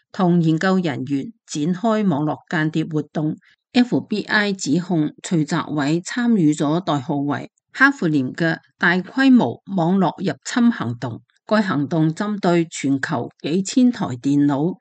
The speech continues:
竊取敏感資訊，包括美國嘅醫療研究同政府政策資料。自二零二零年二月起，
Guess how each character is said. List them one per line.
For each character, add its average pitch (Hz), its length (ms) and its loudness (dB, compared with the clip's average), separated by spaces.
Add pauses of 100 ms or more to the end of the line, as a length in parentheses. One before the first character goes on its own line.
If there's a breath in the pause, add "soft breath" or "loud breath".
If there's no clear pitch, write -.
(220 soft breath)
竊 214 220 0
取 185 380 0
敏 156 180 -2
感 143 200 -2
資 185 220 -2
訊， 156 320 2 (200)
包 247 160 2
括 226 200 2 (100)
美 165 220 0
國 190 280 0
嘅 190 160 0
醫 214 200 4
療 151 220 2
研 131 220 -4
究 180 320 -2
同 135 240 -4
政 180 280 -2
府 180 300 -2
政 190 260 2
策 190 140 -4 (180)
資 240 200 2
料。 135 180 2 (300)
自 220 140 -2
二 196 320 2
零 151 160 4
二 160 200 4
零 143 220 2
年 139 140 0 (140)
二 190 100 -2 (180)
月 151 100 4
起， 160 460 -2